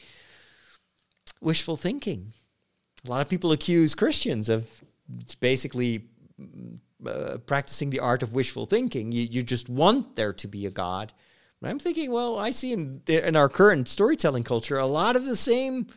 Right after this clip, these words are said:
you know, tendencies. Like, we don't really like this world and this version of history, but we can just wish.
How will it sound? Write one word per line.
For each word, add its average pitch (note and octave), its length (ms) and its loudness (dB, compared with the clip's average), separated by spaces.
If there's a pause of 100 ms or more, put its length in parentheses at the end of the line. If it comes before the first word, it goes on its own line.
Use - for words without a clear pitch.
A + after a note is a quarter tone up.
(540)
you - 340 -6
know, G#3 460 2
tendencies. D#3 880 -2 (100)
Like, B2+ 200 -2 (500)
we D#3 160 4
don't A#3 240 4
really A#3+ 260 4
like G3+ 240 -2
this - 240 4
world C#3 320 2
and C3 140 0
this E3+ 160 0
version E3+ 340 -4
of C3+ 120 -4
history, G#2+ 540 -2
but A#2 220 -8
we C3 140 -6
can G3 200 -8
just - 300 -14
wish. - 680 -10